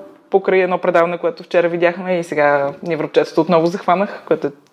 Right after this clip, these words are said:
една от супер любимите ми детски книги, първата, която прочетох самостоятелно. На Елин Пелин Всичко за подстряхата ми е супер любимо. И е книга, към която постоянно се връщам.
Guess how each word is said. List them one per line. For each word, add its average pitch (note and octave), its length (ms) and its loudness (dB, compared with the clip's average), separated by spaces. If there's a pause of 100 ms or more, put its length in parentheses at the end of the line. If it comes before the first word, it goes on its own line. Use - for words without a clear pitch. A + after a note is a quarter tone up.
(140)
една D3+ 120 4
от C#3+ 160 -4
супер D3+ 380 0
любимите C#3+ 360 -2
ми D3 360 -4 (180)
детски D#3 340 -4
книги, E3 380 -8
първата, C#3+ 220 0
която C3 200 -2
прочетох D3+ 280 -2
самостоятелно. E3+ 560 0 (800)
На E3+ 160 -2
Елин E3+ 240 -2
Пелин D#3 460 -2 (500)
Всичко - 300 0
за C#3+ 320 4
подстряхата - 500 -4
ми A#2 120 -2
е - 40 -6
супер C#3 320 2
любимо. D3+ 400 -6 (560)
И D#3 80 4
е D#3 60 2
книга, D3 300 2
към D3+ 100 -8
която C3+ 220 -2
постоянно C#3 340 -6
се C3+ 340 -6 (1000)
връщам. F3+ 680 2